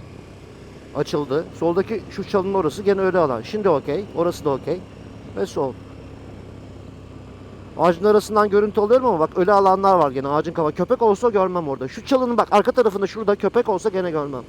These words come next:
Şimdi okey. O yüzden gözle tarama önemli gene burada tabii. Doğru bakmakla ilgili. Birçok sürücü doğru şekilde bakmadığı için ölü alanın da farkında değil. Hiçbir şeyin farkında değil aslında.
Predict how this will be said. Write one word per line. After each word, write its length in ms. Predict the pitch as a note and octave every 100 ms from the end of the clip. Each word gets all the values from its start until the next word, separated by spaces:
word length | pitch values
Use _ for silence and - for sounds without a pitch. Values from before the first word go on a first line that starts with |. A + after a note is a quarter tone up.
| - - - - - -
Şimdi 240 | - F#3 D#3+
okey. 320 | C#3 A#2 A2+ - - - - - - - - - - - - - - - - - - - - - - - - C#3+
O 100 | G3+
yüzden 340 | F#3+ G3+ G#3
gözle 320 | F#3 F#3+ G3
tarama 420 | G3 F3 E3+ G#3
önemli 300 | F3 D#3+ D#3+
gene 240 | C3 A#2+ A2
burada 180 | A2+ A2+
tabii. 300 | A#2 A2+ A#2+
Doğru 240 | C3+ C3
bakmakla 420 | B2+ B2+ A#2+ A#2
ilgili. 260 | A2+ A2 A2 A2+ - - - - - - - - - - - - F#3
Birçok 260 | A#3 A3+
sürücü 480 | - G#3 G3+ F#3+ G3 - - - -
doğru 240 | E3 F#3
şekilde 400 | G#3 G3 G3 G3
bakmadığı 420 | G3+ - F3 D#3
için 320 | D3+ C3 F#3+ G#3+
ölü 200 | F3 F#3+
alanın 320 | F#3 G3+ B3
da 80 | F3+
farkında 480 | D#3+ C#3 D3+ C#3+
değil. 180 | C#3+ A3+
Hiçbir 140 | A3+ -
şeyin 140 | G#3
farkında 340 | D#3+ D3+ D3
değil 180 | C3+ C3+
aslında. 320 | C3 - B2+